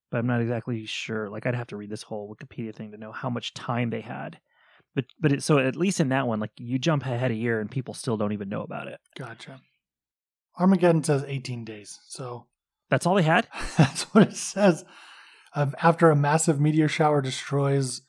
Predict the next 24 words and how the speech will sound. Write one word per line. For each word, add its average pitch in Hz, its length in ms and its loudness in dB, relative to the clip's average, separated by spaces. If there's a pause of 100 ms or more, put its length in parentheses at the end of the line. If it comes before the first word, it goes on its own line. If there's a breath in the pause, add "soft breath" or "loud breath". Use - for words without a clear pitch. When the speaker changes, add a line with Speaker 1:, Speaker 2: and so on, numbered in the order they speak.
(340)
Speaker 2:
Space 139 400 -2
Shuttle 139 300 0
Atlantis, 135 540 -2 (140)
uh, 123 240 -8
nasa 135 480 -6
scientists 131 500 -8
c-, 127 200 -8 (200)
discover 135 360 -4
they 131 80 -4
have 127 120 -8
eighteen 147 300 -4
days 135 220 -2
before 127 240 -12
an 123 60 -16
asteroid 143 460 -8 (440 soft breath)
the - 80 -14
size 147 200 -2
of - 140 -8
Texas 151 500 -6
impacts 143 440 -4
Earth, 135 180 -10
destroying 131 560 -10
all 120 140 -10
life. 110 240 -16